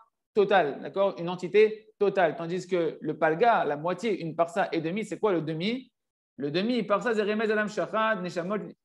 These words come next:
non, vezemechune shem parsa shlema. Ça, c'est pour les, les âmes qui sont attirées. Une parsa shlema. Veit notetut, shen neshamot notetsim, umerin, umorin, et poshei Israël, bitshuva, umolin, nishmot gerim.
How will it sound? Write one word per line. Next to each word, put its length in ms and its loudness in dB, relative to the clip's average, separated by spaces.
non, 300 -8
vezemechune 580 -2
shem 220 -4
parsa 220 -2
shlema. 400 -2
Ça, 120 -8
c'est 120 -6
pour 160 -2
les, 320 0
les 160 -4
âmes 140 -2
qui 80 -4
sont 160 -2
attirées. 260 0
Une 140 -8
parsa 240 -4
shlema. 320 -4
Veit 180 -8
notetut, 420 -6
shen 120 -2
neshamot 240 -2
notetsim, 420 -6
umerin, 380 -4
umorin, 380 -2
et 80 -2
poshei 560 -2
Israël, 440 0
bitshuva, 420 2
umolin, 280 -2
nishmot 340 -8
gerim. 460 0